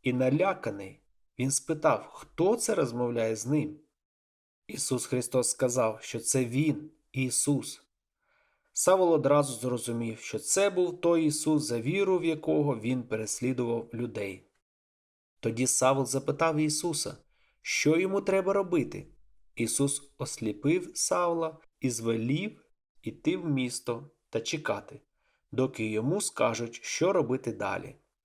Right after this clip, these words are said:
Друзі Савла, які йшли за ним, чули голос, але нікого не бачили.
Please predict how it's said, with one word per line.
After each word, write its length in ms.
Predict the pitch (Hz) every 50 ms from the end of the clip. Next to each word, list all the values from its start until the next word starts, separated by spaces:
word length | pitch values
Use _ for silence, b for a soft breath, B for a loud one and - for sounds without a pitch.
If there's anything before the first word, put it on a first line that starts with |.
| _ _ _ _ _ _ _ _ _ _ _
Друзі 380 | - 113 131 143 151 147 151 147
Савла, 420 | 147 - 156 151 160 156 151 151
які 220 | 147 147 147 151 160
йшли 320 | 151 147 - 160 160 165
за 160 | 147 147 151
ним, 280 | 147 156 170 170 160 147
чули 300 | - - 135 139 147 165
голос, 580 | 160 165 190 220 202 147 110 101 - - - _ _ -
але 220 | - 120 117 123
нікого 400 | 135 175 202 - - 131 120 131
не 120 | 143 170 208
бачили. 520 | 214 208 180 131 - - - - 98 98